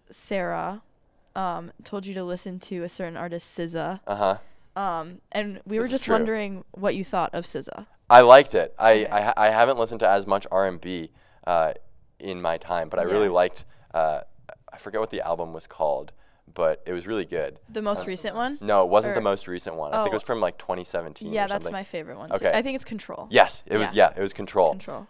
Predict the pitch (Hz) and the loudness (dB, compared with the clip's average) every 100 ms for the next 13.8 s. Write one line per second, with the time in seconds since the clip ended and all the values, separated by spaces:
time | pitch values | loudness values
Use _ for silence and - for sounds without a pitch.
0 | _ 196 - 156 151 - 180 - 190 165 | _ -2 2 4 6 6 6 2 -4 -6
1 | 196 - 196 175 - - - 110 117 131 | -10 -16 -14 -12 -12 -14 -8 2 4 6
2 | 135 139 120 113 104 113 101 92 - 82 | 6 8 8 6 4 -2 -2 -2 -2 -2
3 | 85 80 98 - - 98 92 87 82 - | -2 -8 -16 -18 -6 2 4 4 0 -2
4 | 95 90 92 87 - - _ - 98 85 | -2 2 0 0 -8 -20 _ -4 -2 -2
5 | 82 92 95 87 - 87 87 85 82 - | 4 4 4 -4 -8 -6 -4 -6 -8 -18
6 | _ _ - 78 73 67 - - - - | _ _ -6 -2 -2 -4 -12 -20 -20 -12
7 | - 92 90 - 87 - 80 - 87 87 | -6 -4 -6 -10 -12 -8 -10 -10 -6 -2
8 | 85 87 90 90 90 - 90 101 101 - | 0 4 4 4 0 -4 -6 -4 -4 2
9 | 107 104 - 113 98 98 101 101 107 113 | 2 2 0 6 6 6 2 -2 -2 0
10 | 110 110 107 113 117 104 95 98 - - | 0 2 0 2 4 2 2 -4 -16 -20
11 | _ _ - - 120 120 120 110 - - | _ _ -20 -2 8 8 8 -2 -10 -20
12 | - - - 110 104 98 101 - 95 95 | -20 -20 -8 -4 0 0 0 0 0 0
13 | 90 95 - 90 85 82 107 107 | 0 0 -2 -8 -10 -6 -4 -4